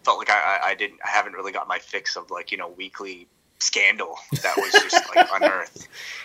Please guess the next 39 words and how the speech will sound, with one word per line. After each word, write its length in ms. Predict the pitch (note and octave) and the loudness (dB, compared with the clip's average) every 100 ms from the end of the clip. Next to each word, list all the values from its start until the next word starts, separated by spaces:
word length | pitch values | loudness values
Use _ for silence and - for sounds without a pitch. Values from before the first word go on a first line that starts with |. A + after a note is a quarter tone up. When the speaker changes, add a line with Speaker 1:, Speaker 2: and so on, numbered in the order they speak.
| - | -12
Speaker 1:
in 60 | A2 | -6
the 60 | |
wrestling 320 | G#2+ G2+ - G#2 | -2 -2 -2 -10
community. 600 | G2+ G2 G#2+ G2 D#2+ - - - _ - | -8 -4 -4 -4 -8 -14 -20 -20 _ -2
Um, 360 | F#2+ F#2 F2+ F2 _ _ _ _ _ _ _ _ - | 0 0 -2 -16 _ _ _ _ _ _ _ _ -2
yeah, 180 | B2+ | 0
those 180 | G#2+ A#2 | 2 0
guys 180 | C3 A2+ | 0 -2
do 140 | A#2 | -2
a 40 | G2 | -6
tremendous 440 | - E2+ E2 E2 | -6 -8 -10 -10
job. 300 | - E2 E2 _ _ - _ _ | -8 -8 -8 _ _ -20 _ _
Um, 400 | - - - - - _ _ _ _ _ - _ | -16 -14 -16 -18 -20 _ _ _ _ _ -16 _
what 120 | E3 F#3+ | -6 -4
else? 200 | F#3+ - | -4 -6
What 180 | D3+ | -2
else 120 | E3 - | -2 -2
have? 140 | F#2 - | -4 -4
What 180 | F3+ G3+ | 0 4
else? 260 | A#2 - - | 4 2 -2
What, 160 | E3+ E3+ C#3+ | -2 0 2
why 80 | D#3 | 2
don't 120 | D3 | 0
you 60 | |
guys 220 | C3+ A2 - | -2 -2 -2
throw, 240 | G2+ F2+ - | -2 -4 -6
throw 140 | G2 | -10
some, 260 | - F#2 - _ _ _ | -8 -12 -18 _ _ _
some 220 | - - | -20 -18
names 240 | - - | -20 -18
in? 60 | - _ _ | -20 _ _
How 80 | - | 0
about 120 | G#3+ | 2
you, 100 | B3+ | 0
Steve? 240 | C#4 A2 G#2 | 0 0 2
I'm 120 | A#2+ | 4
curious 340 | F3+ F3 G#2 | 6 6 4
as 100 | |
a, 60 | A#2 | -2